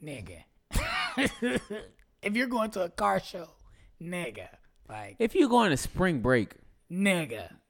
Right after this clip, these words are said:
Speaker 2: Let's,
Speaker 1: <laughs>
Speaker 2: let's, let's be honest, people.
Speaker 1: Yeah, don't do that.
Speaker 2: Spring break,
Speaker 1: That's
Speaker 2: motherfuckers don't give a damn.
Speaker 1: Just give, get a stupid car. Everyone's drunk. No one's gonna care what you're driving. Just get, get
Speaker 2: 'Cause
Speaker 1: a
Speaker 2: these motherfuckers was out there with rented, uh, Aston Martins and all this other goofy shit. I'm just
Speaker 1: Yeah.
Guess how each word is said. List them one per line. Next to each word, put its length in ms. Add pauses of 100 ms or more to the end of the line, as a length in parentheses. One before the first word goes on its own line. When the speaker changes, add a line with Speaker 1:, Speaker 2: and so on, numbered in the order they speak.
(200)
Speaker 2:
Let's, 260 (500)
Speaker 1:
<laughs> 440
Speaker 2:
let's, 280
let's 200
be 160
honest, 260
people. 340 (200)
Speaker 1:
Yeah, 240
don't 200
do 80
that. 120
Speaker 2:
Spring 240
break, 260 (580)
Speaker 1:
That's 160
Speaker 2:
motherfuckers 360
don't 200
give 140
a 60
damn. 260
Speaker 1:
Just 220
give, 360
get 160
a 60
stupid 380
car. 260
Everyone's 420
drunk. 360
No 80
one's 160
gonna 180
care 260
what 160
you're 120
driving. 580 (540)
Just 420
get, 380
get 160
Speaker 2:
'Cause 80
Speaker 1:
a 20
Speaker 2:
these 140
motherfuckers 420
was 60
out 160
there 100
with 160
rented, 420
uh, 360
Aston 420
Martins 380
and 100
all 160
this 140
other 200
goofy 360
shit. 200
I'm 160
just 120
Speaker 1:
Yeah. 60